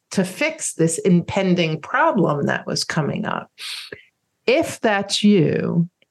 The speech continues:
now, I think that this individual needed something much more than coaching, which is what we recommended, that she see a mental health expert, because she was just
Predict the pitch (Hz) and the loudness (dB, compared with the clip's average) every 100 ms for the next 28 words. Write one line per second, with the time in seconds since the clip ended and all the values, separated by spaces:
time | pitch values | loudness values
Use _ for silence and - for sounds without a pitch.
0 | - 180 175 165 160 - 185 196 208 170 | -6 2 4 4 2 0 -2 2 2 2
1 | 160 - 165 - 170 151 151 156 156 147 | 0 2 0 4 2 4 0 2 2 6
2 | 151 151 151 147 147 - 165 156 156 151 | 6 6 4 0 0 -2 0 2 0 0
3 | 156 - 156 147 143 143 143 139 139 180 | 0 -2 0 0 0 -2 -2 -2 0 2
4 | 180 170 143 151 143 139 - 160 147 147 | 4 4 2 0 2 0 2 2 2 0
5 | 151 147 156 160 156 143 - 160 151 - | 0 0 2 2 0 -2 0 0 2 4
6 | 151 147 151 - 151 147 156 135 165 185 | 4 4 4 4 2 2 0 0 0 -2
7 | 185 131 - - 143 143 165 - 156 143 | -2 -4 -4 -2 -2 -2 -2 0 -2 -2
8 | - 156 156 160 160 - - 139 - | 2 4 4 4 2 2 0 2 -2